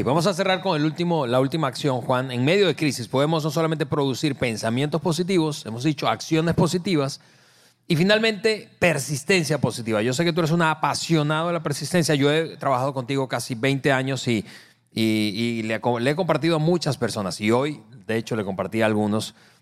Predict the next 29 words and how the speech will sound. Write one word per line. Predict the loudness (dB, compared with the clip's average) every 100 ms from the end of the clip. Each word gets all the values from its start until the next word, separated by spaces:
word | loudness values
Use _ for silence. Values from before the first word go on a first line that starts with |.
| _ -6
eh, | -4 -2 -4 0
cómo | 2 4 4 2 0
comenzó | -4 -4 -4 -6
el | -4
podcast, | -4 -4 -4 -8
precisamente. | -8 -4 -2 -2 -4
El | -4
podcast | 0 0 -2 -4 -4
para | -2 0
mí | -4
es | -4
un | -4
ejemplo | -2 -4 0 2 2
de | 2
hace | 0 -4 -6
cuatro | 2 2 2 0
años | 2 -2 -2
cuando | -2 0 -4
comenzaste | -4 -4 -4 -4 -2 -2 -4 -6 -8 -8 -20 _ -6
Y | -2
no | 2 2 2
hemos | 0 0 0 -2
parado, | -4 -2 0 2 0
no | -2
hemos | -4 -4
parado, | -2 0 0 -2
no | -4 -6
hemos | -6
parado. | 0 2 0